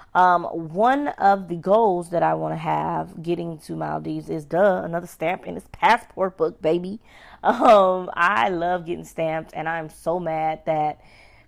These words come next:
some places are now doing electronic stamps where they just, you know, you can scan and that's your way of getting through. But I need that, that hardcore stamp. Um, I've <laughs> actually lost my passport twice and was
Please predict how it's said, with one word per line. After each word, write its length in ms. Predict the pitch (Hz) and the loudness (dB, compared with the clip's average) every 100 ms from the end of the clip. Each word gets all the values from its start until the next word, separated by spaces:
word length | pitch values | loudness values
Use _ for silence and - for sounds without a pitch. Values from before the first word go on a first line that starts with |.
| _ | _
some 320 | - - 233 220 | -12 4 4 4
places 460 | - 175 170 165 | -2 -6 -6 -8
are 120 | 160 | -8
now 340 | 160 156 151 156 | -6 -4 -4 -4
doing 320 | 156 156 151 | -6 -8 -8
electronic 600 | 151 147 - 170 156 151 | -8 -10 -10 -8 -8 -10
stamps 420 | - 156 151 - | -8 -8 -8 -12
where 300 | 165 156 156 | -10 -8 -8
they 320 | 151 160 156 | -10 -10 -10
just, 360 | 160 127 156 - | -10 -14 -16 -14
you 100 | 175 | -10
know, 340 | 143 107 131 - | -6 -6 -8 -12
you 100 | 170 | -16
can 120 | 156 | -16
scan 600 | - - 156 147 147 147 | -16 -8 -6 -6 -8 -10
and 140 | 147 151 | -10 -10
that's 300 | 131 - - | -10 -10 -10
your 100 | 139 | -8
way 200 | 143 127 | -8 -8
of 120 | 131 | -10
getting 220 | 147 139 | -12 -12
through. 300 | 143 143 151 | -12 -10 -10
But 180 | - - | -10 -6
I 120 | 160 | -4
need 280 | 180 160 - | -4 -8 -8
that, 280 | 85 - - | -8 -10 -8
that 200 | 123 87 | -8 -6
hardcore 680 | - 170 160 139 - 147 131 | -4 0 0 -2 -8 -10 -10
stamp. 420 | - - 165 - - - - - - - | -14 -8 -6 -8 -16 -20 -20 -20 -20 -6
Um, 380 | - 170 165 160 | 0 2 2 0
I've 140 | - 180 | 0 4
<laughs> 0 | |
actually 280 | 226 294 294 | 4 4 2
lost 320 | 180 185 208 | 2 2 2
my 120 | 190 | -2
passport 500 | 208 202 202 196 190 | 0 -2 -2 -8 -6
twice 600 | 196 190 170 294 - - - | 2 2 2 -2 -12 -20 -8
and 580 | 175 165 160 156 151 151 | -4 -4 -4 -6 -8 -8
was 580 | 156 156 156 - - | -6 -4 -6 -8 -18